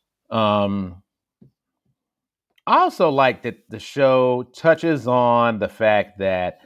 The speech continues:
because the, the family is, is wealthy and black, they're dealing with issues of wealth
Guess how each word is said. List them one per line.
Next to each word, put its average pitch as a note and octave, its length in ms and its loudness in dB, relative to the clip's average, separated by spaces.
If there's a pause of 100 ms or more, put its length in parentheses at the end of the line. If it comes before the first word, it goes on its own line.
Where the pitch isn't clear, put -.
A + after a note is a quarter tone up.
(580)
because B2+ 840 2 (1000)
the, G2+ 140 -10
the - 140 -12
family G#2+ 580 -2
is, F2 480 -8 (760)
is G2 140 -16
wealthy G2 480 -4 (1080)
and D#2+ 140 -18
black, A2 400 -4 (640)
they're F2 100 -14
dealing G#2 320 -6
with F2+ 200 -8
issues G#2+ 580 -8
of - 240 -16
wealth C3 380 -2